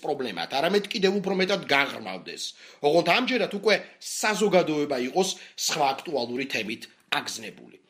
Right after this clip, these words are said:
ასე მაგალითად, რამდენი ვწერეთ და ვიქოთქოთეთ ჩულის და ქმრის მკვლელობაში ბრალდებულ ქალზე.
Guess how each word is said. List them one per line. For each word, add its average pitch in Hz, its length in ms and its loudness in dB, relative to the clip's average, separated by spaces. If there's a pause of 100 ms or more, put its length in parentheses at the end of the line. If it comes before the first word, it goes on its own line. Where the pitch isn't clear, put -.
(480)
ასე 190 240 4
მაგალითად, 214 480 2
რამდენი 165 420 2
ვწერეთ 196 500 2
და 220 100 6
ვიქოთქოთეთ 185 760 -2
ჩულის 143 360 -4
და 151 120 0
ქმრის 156 440 -4
მკვლელობაში 151 560 0
ბრალდებულ 143 560 2
ქალზე. 120 480 0